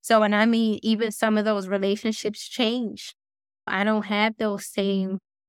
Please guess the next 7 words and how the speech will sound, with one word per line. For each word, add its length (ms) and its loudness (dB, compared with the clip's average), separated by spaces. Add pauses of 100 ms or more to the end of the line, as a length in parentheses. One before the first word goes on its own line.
(160)
relationships. 1040 -2
The, 100 -4
uh, 220 -2
the 120 -4
relationships 720 -2
have 160 -8
changed. 560 -4